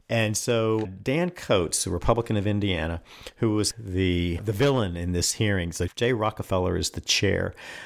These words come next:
of the committee, and he's a Democrat from West Virginia. <laughs> He just, he launches into Emmert, and he gets into it with Coates, because Coates,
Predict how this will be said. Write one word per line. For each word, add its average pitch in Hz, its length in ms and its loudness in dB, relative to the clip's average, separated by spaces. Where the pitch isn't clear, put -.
of 92 300 2
the 87 220 0
committee, 85 500 0
and 80 80 -4
he's 98 340 0
a 85 220 0
Democrat 107 640 -2
from 87 220 -2
West 87 240 2
Virginia. 90 400 0
<laughs> - 100 0
He 165 80 2
just, 135 340 0
he 127 160 0
launches 110 400 0
into 92 300 0
Emmert, 87 340 0
and 80 180 -2
he 113 420 0
gets 101 260 2
into 87 400 2
it 76 80 -4
with 95 280 -2
Coates, 80 340 0
because - 280 0
Coates, - 460 0